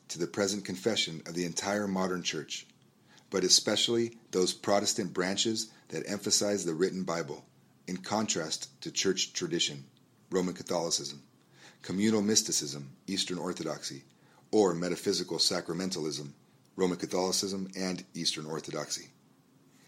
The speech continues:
It is our judicial constancy that both threatens and exposes the incomparable cacophony of the modern church,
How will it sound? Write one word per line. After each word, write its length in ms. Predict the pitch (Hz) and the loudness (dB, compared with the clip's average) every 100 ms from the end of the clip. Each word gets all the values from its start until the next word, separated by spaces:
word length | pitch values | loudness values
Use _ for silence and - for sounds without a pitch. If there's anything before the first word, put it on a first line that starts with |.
| - | -6
It 100 | 95 | 0
is 120 | 107 104 | 4 6
our 120 | 95 | 4
judicial 400 | 90 90 104 120 | 2 0 2 0
constancy 640 | - 117 117 - 78 80 | 0 0 0 -2 -2 -2
that 160 | 76 80 | -2 0
both 220 | 92 87 | 0 0
threatens 440 | 95 101 107 117 101 | 2 0 0 -4 -4
and 140 | 90 | -4
exposes 760 | 82 - 120 113 90 82 78 - - - | -2 2 6 6 4 -2 -6 -8 -16 -8
the 140 | 92 | -4
incomparable 680 | 95 101 95 95 117 117 117 | -4 -2 -4 2 6 6 4
cacophony 680 | 110 90 113 117 - 78 71 - _ | -2 -2 0 -2 -4 -10 -12 -18 _
of 80 | 87 | -6
the 80 | 82 | -2
modern 300 | 85 82 78 | 0 -2 -2
church, 420 | - 90 - - | -4 -4 -6 -12